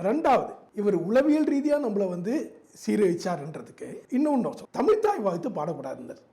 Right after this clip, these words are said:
தெரியுமா உங்களுக்கு? தமிழ்த்தாய் வாழ்த்து பாடக்கூடாது, அது முட்டாள்தனத்துல முட்டாள்தனம்னார். இப்ப இதை நீ பாடக்கூடாதுன்னு சொல்றதுல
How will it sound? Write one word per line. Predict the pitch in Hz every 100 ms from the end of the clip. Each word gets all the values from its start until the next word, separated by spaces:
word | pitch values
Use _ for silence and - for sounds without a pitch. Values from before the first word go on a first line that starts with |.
| _ _ _ _ _ _
தெரியுமா | 190 190 185
உங்களுக்கு? | 185 190 294 160 -
தமிழ்த்தாய் | 170 196 202 185
வாழ்த்து | 151 156 196
பாடக்கூடாது, | 143 151 - 143 127 214
அது | 165
முட்டாள்தனத்துல | 147 135 147 - 254 285 294 311 339 440 392 277
முட்டாள்தனம்னார். | 233 202 - 139 139 135 _ _ _ _ _
இப்ப | 320 330 247 240 254 254 - - - _ _ _ _
இதை | - 269 254
நீ | 247
பாடக்கூடாதுன்னு | - - 240 349 427 415 359 294 302 320 247
சொல்றதுல | 226 202 151 127 135 196 220 226